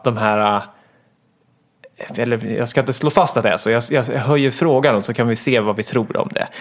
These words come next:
Egots roll är att skapa motsatser. Varmt och kallt. Det här är bra, det här är dåligt, det här är,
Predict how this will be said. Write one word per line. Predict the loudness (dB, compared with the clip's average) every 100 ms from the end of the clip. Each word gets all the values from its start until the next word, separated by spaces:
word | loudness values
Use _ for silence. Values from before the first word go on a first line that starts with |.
| -12
Egots | -2 0 2 2
roll | 4 4 4
är | 2 2 0 -8
att | -8
skapa | 0 2 4
motsatser. | 2 2 2 2 2 0 -6 -6 -12 -12
Varmt | 2 6 6 4 0 -6 -8
och | -4
kallt. | 0 2 0 -6
Det | 0
här | 2
är | 2
bra, | 2 4 4 4 0
det |
här | -2 0
är | 0
dåligt, | 0 2 4 2 0
det | -2
här | 0
är, | 2 0